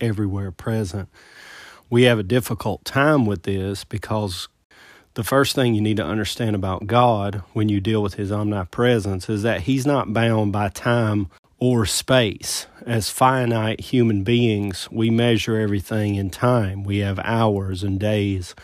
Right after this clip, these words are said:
months and years. God is not, God is not bound by that. He does not operate on the same time scale. Also, distance and space we measure. We measure things in miles or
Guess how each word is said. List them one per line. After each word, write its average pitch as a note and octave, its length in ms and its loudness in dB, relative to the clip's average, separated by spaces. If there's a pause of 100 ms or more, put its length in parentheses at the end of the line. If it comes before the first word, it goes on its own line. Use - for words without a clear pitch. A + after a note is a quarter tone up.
(140)
months A#2 600 2
and G2+ 180 -2
years. G2+ 560 2
God G#2 260 0
is G2+ 180 -2
not, G#2+ 420 0 (200)
God A2 160 2
is G#2 140 0
not A2+ 200 2
bound A#2 320 2
by G2 140 -2
that. G2 220 -2
He A#2 100 2
does A2 140 0
not A#2 160 0
operate G#2+ 640 0 (580)
on G#2+ 200 0
the G2+ 100 -2
same G#2 320 -2
time C#3 380 2
scale. G2+ 380 -8
Also, A2+ 540 2
distance G#2+ 800 0
and G2+ 140 -4
space - 680 -4
we A2 140 2
measure. A2 500 2
We G2 200 -6
measure G#2+ 340 0
things A2+ 340 0
in G#2 140 0
miles G#2 680 2
or E2 200 -14